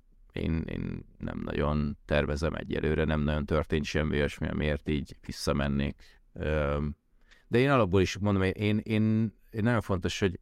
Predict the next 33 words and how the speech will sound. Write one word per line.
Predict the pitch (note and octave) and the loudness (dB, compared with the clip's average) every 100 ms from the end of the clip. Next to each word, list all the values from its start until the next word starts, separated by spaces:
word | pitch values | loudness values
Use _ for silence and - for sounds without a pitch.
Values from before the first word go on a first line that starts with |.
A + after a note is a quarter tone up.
| - | -10
bárkinek | F#2 F2 F2+ D#2+ F2 D#2+ | -2 2 2 2 -2 0
mondanám, | E2+ E2+ E2+ E2 | 0 2 2 2
hogy | E2 E2+ - _ _ _ _ _ _ | 2 0 -2 _ _ _ _ _ _
én, | G#2+ A2+ | 2 2
én | B2+ A#2+ | 4 4
nem | C3 | 6
úgy | A#2 | 4
jöttem | G2 F2+ - F#2 F2+ | 4 0 2 2 2
ki, | - A2+ | 2 2
hogy | E2+ E2 | 4 2
akkor | E2 - E2 | 0 0 2
én | D#2+ D#2+ | 4 4
végleg | E2+ E2 D#2+ - | 4 2 0 -4
kijövök. | - C#2 G#1+ G#1+ - | -6 -4 -2 -6 -8
Tehát | - D#2 | -4 -2
nem | G2 F#2 | 0 0
hoztam | D#2+ - D#2 | 0 0 0
egy | D2 C#2 | 0 0
ilyen | D2+ | 0
végleges | D#2 D2+ D2+ D2+ | 2 2 2 0
döntést, | D#2 D2+ D2+ D#2 - | 0 0 0 -2 0
mielőtt | E2 D2+ - | 0 0 -2
kijöttem | - C#2 - D2 D#2+ | -2 -2 -2 -2 0
volna. | A#2 | 2
Nem | E3 G3+ | 2 0
kijöttem, | - G3 F3+ - D3 | 2 2 2 2 4
megnézem, | C3+ A#2 A2 G#2+ G2 G#2 G2 | 4 2 2 2 4 2 2
tetszik, | F#2+ - - E2 | 0 0 -2 0
nem | F2 F2+ | 0 0
tetszik, | F2 - F2+ - - | 0 0 -2 -2 -2
eldöntöm | D#2 C#2+ C#2+ C#2+ C#2 | 0 2 0 -2 -2
majd | C2 C2 B1+ | 0 -2 -4
itt. | - | -8